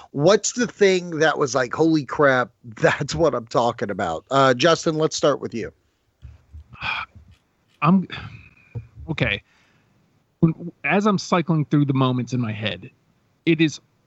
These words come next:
Speaker 2: really hard to argue against his performance in the Boneyard.
Speaker 1: Okay.
Speaker 2: Um, I, I know that seems chalk and 'cause it's recent,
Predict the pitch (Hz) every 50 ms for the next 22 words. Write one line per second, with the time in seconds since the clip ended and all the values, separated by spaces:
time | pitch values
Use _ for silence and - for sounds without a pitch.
0 | 151 131 175 185 214 226 226 202 139 110 156 151 147 143 139 135 131 131 - -
1 | - - - 127 127 135 131 113 127 123 123 120 113 110 110 123 120 117 117 -
2 | - - - - - _ _ _ _ _ _ - 104 120 127 120 - - 131 113
3 | - - 139 139 131 117 110 107 104 107 - - - - - _ _ - 123 127
4 | 120 113 113 113 110 120 107 117 113 104 98 90 87 80 71 - - _ _ _
5 | _ _ _ _ _ - - 135 127 131 127 120 120 135 - _ _ _ _ _
6 | _ _ _ _ _ _ _ _ _ _ - 135 151 156 - _ _ _ _ -
7 | 151 175 175 160 160 170 180 196 185 180 - - - 185 170 151 - - - -
8 | 156 156 160 151 - 143 131 127 - - 143 139 120 131 120 - 131 147 151 151
9 | - - 165 147 -